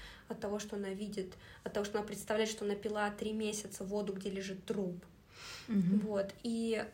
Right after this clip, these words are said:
Speaker 1: от этого тоже становится неприятно как-то и страшно.
Speaker 2: Так труп там был?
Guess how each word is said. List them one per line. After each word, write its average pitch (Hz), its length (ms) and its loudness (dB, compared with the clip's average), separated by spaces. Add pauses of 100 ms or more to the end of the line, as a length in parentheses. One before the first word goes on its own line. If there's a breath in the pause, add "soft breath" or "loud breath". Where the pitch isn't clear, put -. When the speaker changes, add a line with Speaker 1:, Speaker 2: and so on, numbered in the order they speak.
Speaker 1:
от 226 180 6
этого 254 240 2
тоже 247 220 8
становится 208 440 0
неприятно 214 680 2
как-то 202 340 -6
и - 120 -6
страшно. - 680 -2 (640 loud breath)
Speaker 2:
Так 226 220 2
труп 208 240 4
там 185 180 2
был? 233 240 0